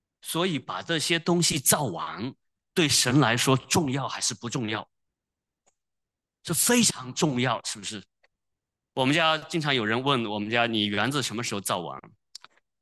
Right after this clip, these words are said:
我就问了，我就不太得安息，人家去了我们家也不得安息。为什么？没有造完。因为呢，我脑子当中老是有个东西，我这个人想象力非常的丰富，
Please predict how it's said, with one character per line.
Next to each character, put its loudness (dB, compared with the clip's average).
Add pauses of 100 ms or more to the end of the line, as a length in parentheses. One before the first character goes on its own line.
我 -2
就 -2 (680)
问 0
了， 2
我 -4
就 -6
不 -4
太 0
得 -4
安 0
息， -4 (220)
人 0
家 2 (400)
去 0
了 2
我 -2
们 -2
家 0
也 -6
不 -6
得 0
安 0
息。 2 (460)
为 0
什 2
么？ 2
没 4
有 4
造 2
完。 -6 (400)
因 6
为 8
呢， 4
我 4
脑 4
子 -6
当 0
中 -2
老 -2
是 -8
有 -4
个 -6
东 -2
西， -4 (460)
我 -2
这 2
个 2
人 2
想 0
象 0
力 -6
非 -2
常 -6
的 -6
丰 -8
富， -12